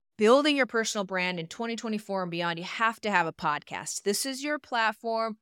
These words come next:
where people can go and listen. We are also really heavily diving into having a visual podcast. You see them all the time, these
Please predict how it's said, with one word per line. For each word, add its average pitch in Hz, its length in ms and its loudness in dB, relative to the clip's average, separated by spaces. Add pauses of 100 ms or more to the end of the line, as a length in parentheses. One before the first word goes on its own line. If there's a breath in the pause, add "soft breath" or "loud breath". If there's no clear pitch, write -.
(140)
where 196 180 -2
people 214 380 -4
can 247 220 -4
go 185 200 2
and 185 240 -2
listen. 180 480 2 (220 loud breath)
We 196 160 0
are 185 320 2
also 240 640 0
really 247 440 4
heavily 214 540 -2
diving 190 460 -2
into 185 340 -6
having 190 440 0
a 185 80 0
visual 170 440 -4
podcast. 175 720 0
You 180 80 -4
see 233 320 -4
them 233 300 0
all 190 180 0
the 185 120 -4
time, 190 420 -2
these 170 220 -8